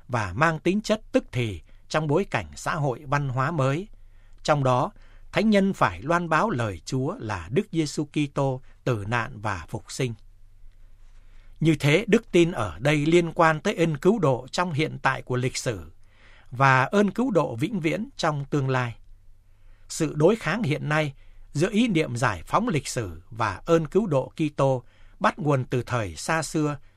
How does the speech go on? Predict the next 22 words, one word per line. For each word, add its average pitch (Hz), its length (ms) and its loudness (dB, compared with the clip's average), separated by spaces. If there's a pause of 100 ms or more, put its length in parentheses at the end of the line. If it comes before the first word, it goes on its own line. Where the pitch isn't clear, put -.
trong 180 220 0
lịch 123 200 -4
sử 90 360 -8
của 87 300 -6
Kitô 135 340 -2
giáo. 117 320 -4 (1040)
Sự 175 200 2
giải 120 280 2
phóng 208 220 0
lịch 180 200 0
sử 101 300 -4
liên 175 280 2
quan 170 260 4
tới 190 140 -4
các 202 220 -2
khía 220 280 -2
cạnh 135 240 0
vật 113 160 -2 (100)
chất 254 240 0
và 131 200 0
lịch 113 200 -4
sử, 87 360 -8